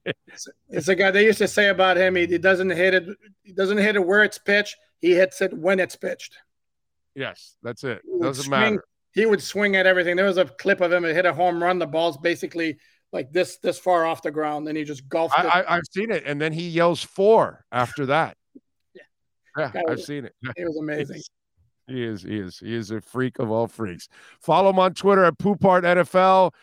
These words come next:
Speaker 2: And remember, you become an official Miami Dolphins fan when you bookmark all dolphins dot com. So you can get anything and everything this man writes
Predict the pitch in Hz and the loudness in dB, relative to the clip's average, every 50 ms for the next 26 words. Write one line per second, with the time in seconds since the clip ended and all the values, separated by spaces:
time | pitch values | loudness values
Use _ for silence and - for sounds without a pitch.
0 | _ _ _ - 151 165 170 175 175 185 196 208 208 202 202 196 196 175 - _ | _ _ _ -6 -6 -4 -4 -6 -2 0 0 0 0 0 0 0 0 -2 -4 _
1 | 131 135 143 151 135 151 147 - - 180 175 180 185 170 156 - - 185 185 - | -6 -4 -4 -2 -2 -4 -4 -2 -2 -2 -2 -2 -2 -2 -4 -4 -4 -6 -6 -4
2 | - 185 175 165 165 165 170 170 165 139 160 160 160 160 143 - 151 147 - - | -6 -6 -2 -2 -2 -2 -2 -4 -4 -2 -2 0 0 -2 -2 -4 -8 -8 -8 -6
3 | - 151 147 151 147 139 131 123 123 123 127 107 147 156 156 - - 143 139 139 | -4 -4 -2 -2 -2 -2 -4 -4 -4 -6 -6 -4 -4 -4 -4 -4 -4 -4 -4 -4
4 | 135 - _ _ 131 147 151 151 151 151 156 143 120 123 147 143 147 143 - - | -4 -6 _ _ -2 0 0 2 2 0 -2 -4 -4 -4 -2 -2 -2 -2 -4 -6
5 | 151 139 127 101 - 143 139 143 143 - - _ - 147 175 196 202 196 190 175 | -8 -8 -8 -8 -4 -2 0 0 0 -2 -6 _ -4 0 0 2 2 2 2 0
6 | 151 120 101 95 85 - _ _ _ _ _ _ _ _ - - 131 131 135 - | 0 -2 -6 -10 -14 -16 _ _ _ _ _ _ _ _ -8 -4 -4 -4 -4 -4
7 | 139 143 131 143 143 143 - 156 165 185 185 175 - - 165 156 156 151 147 - | -6 -6 -4 -4 -4 -4 -4 -4 -4 -4 -4 -4 -6 -6 -8 -6 -6 -6 -8 -6
8 | - 170 196 180 170 180 160 139 - 160 151 147 147 151 131 - 131 147 143 143 | -4 -2 -2 0 0 -2 -2 -2 -4 -8 -8 -6 -6 -6 -8 -6 -4 -4 -2 -2
9 | 139 135 139 139 135 135 120 - | -2 0 0 0 0 0 -4 -8